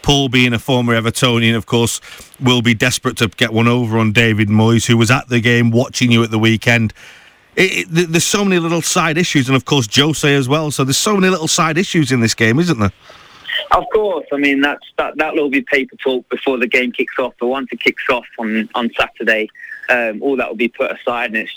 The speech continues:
Speaker 2: and it's, it's eleven men v eleven men. That's the way we see it. Um, and we'll be running for every ball. We'll be fighting for every challenge. And I think that's what the F A Cup does. It, it's against, against the big teams, we're,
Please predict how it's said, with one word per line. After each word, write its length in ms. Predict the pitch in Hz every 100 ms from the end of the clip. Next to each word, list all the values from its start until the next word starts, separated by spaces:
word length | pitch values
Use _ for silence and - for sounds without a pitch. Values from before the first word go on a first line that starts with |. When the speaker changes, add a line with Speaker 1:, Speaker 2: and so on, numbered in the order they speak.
| 117
Speaker 2:
and 320 | 113 110 110 -
it's, 200 | 113 - -
it's 180 | 127 -
eleven 320 | 131 131 127
men 200 | 135 131
v 140 | 131
eleven 320 | 123 123 123 123
men. 200 | 135 123
That's 200 | 117 -
the 40 |
way 140 | 120 120
we 220 | 127 123 -
see 140 | 120
it. 140 | 123 - - - _
Um, 460 | - 113 120 120 117
and 160 | 117 123
we'll 140 | 123
be 160 | 117 123
running 280 | 120 123 117
for 100 | 127
every 180 | 123
ball. 300 | 123 131 127
We'll 160 | 117 120
be 180 | 113 117 -
fighting 280 | 123 123 123
for 120 | 123
every 200 | 107 117
challenge. 480 | - 127 131 117 113
And 100 | 110
I 40 |
think 200 | 113 123
that's 180 | 120 -
what 140 | 123
the 80 | 123
F 80 | 120
A 100 | 117
Cup 260 | 117 120 -
does. 220 | 131 127 -
It, 140 | 123
it's 100 | 120
against, 260 | 113 127 120 _ _ _ _ -
against 280 | 135 147 139
the 80 |
big 240 | 117 147 123
teams, 320 | 151 143 127
we're, 240 | 143 135